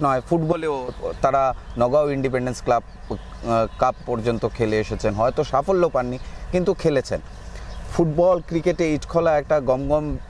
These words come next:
খেলার ব্যাপার সবসময় রয়েছে। ইটখলার নতুন আবিষ্কার ঋত্বিক ধর। তো এই যে, আহ, উম, ওর গ্রোন আপটা রাহুল, আহ,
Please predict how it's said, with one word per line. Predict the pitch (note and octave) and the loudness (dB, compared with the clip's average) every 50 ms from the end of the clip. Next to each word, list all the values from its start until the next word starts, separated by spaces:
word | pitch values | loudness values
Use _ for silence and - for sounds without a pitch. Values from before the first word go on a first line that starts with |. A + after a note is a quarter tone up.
| - - - | -10 -4 0
খেলার | C#3+ B2+ B2+ B2 | 2 2 2 2
ব্যাপার | A#2+ B2 B2 - C3 B2 B2 - - | 0 -4 -6 -2 0 -2 0 -2 -2
সবসময় | - C#3+ - - D3+ D3 C#3+ C3+ A2+ | -4 -4 -4 -2 -2 0 0 0 0
রয়েছে। | G2 G#2 G#2+ G2+ F#2 - - - - - - - - D3 | 2 0 0 0 -2 -4 -6 -8 -8 -8 -10 -8 -4 -4
ইটখলার | C#3 - - - E3 D3+ D3+ C#3 | -4 -2 2 2 4 4 2 2
নতুন | C3+ D3 E3 - G3+ G3+ G3+ | 0 0 0 0 0 2 2
আবিষ্কার | F#3+ F#3 F3+ D#3+ - - F3+ F3 E3+ - - - | 2 2 0 0 0 2 0 0 0 -2 -4 -2
ঋত্বিক | B2 C#3 - - - C3 G2 E2+ - | -2 -2 0 -2 -2 -4 -4 -2 -2
ধর। | F2 E2 - - - - - - - - - - - - | -4 -4 -4 -6 -12 -10 -8 -8 -8 -8 -8 -8 -4 0
তো | F#3 F#3 - - - - - - - - | 0 0 -2 -4 -12 -12 -12 -12 -8 -2
এই | - D#3+ G3 A3+ | 0 2 2 2
যে, | G#3+ F3 A#3 A#3+ A#3 A3+ A3 G#3+ | 2 2 2 4 4 4 2 0
আহ, | - - - C3+ C3 B2 A#2+ A2+ - - | -2 -2 0 2 2 2 2 0 -2 -4
উম, | - A#2+ B2 A#2+ A#2+ - | -6 -6 -4 -4 -2 2
ওর | C3 C3+ C3 | 2 2 2
গ্রোন | B2+ A2+ C3+ D#3 D#3+ D#3 | 2 0 0 2 2 2
আপটা | D3+ C3+ - - G2 F#2 F#2 | 0 0 0 -2 -2 0 0
রাহুল, | G#2+ A#2+ C3 B2+ D3 E3+ F3+ F3+ | 0 0 0 0 0 0 2 2
আহ, | G3+ G3 - - - - - - - - - - - - - A#2 A#2 A2+ A2 G#2+ | 0 -2 -6 -10 -14 -14 -12 -10 -8 -8 -6 -6 -2 2 2 2 4 2 2 0